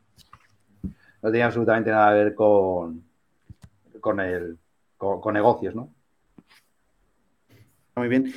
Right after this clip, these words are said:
Speaker 2: Yo, yo me he acabado, eh, Made in America de Sam Walton. Yo creo que he dado por <laughs> saco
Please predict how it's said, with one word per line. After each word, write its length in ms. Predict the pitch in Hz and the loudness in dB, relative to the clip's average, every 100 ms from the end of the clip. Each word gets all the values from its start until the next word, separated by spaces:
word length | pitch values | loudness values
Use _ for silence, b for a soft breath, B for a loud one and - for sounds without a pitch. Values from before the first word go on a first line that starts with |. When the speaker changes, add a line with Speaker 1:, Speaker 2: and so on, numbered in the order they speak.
| B B | B B
Speaker 2:
Yo, 200 | 143 156 | 4 4
yo 120 | 135 165 | 6 4
me 80 | 196 | 4
he 40 | |
acabado, 640 | 196 165 170 151 110 - - | 4 4 6 4 2 -4 -10
eh, 320 | 131 127 120 | -2 0 0
Made 240 | 123 139 147 | 2 2 2
in 60 | |
America 420 | 143 147 147 131 | 2 0 0 -2
de 100 | 117 | -2
Sam 220 | 110 127 123 | -4 -4 -4
Walton. 500 | 135 147 147 185 - - _ _ _ | -2 -2 -4 -6 -8 -18 _ _ _
Yo 140 | 127 127 | -8 -4
creo 120 | 139 | -2
que 60 | |
he 40 | 139 | 2
dado 240 | 135 135 | 4 4
por 140 | 135 131 | 2 0
<laughs> 20 | |
saco 640 | 110 - - 151 - - | -2 -10 -8 -8 -6 -10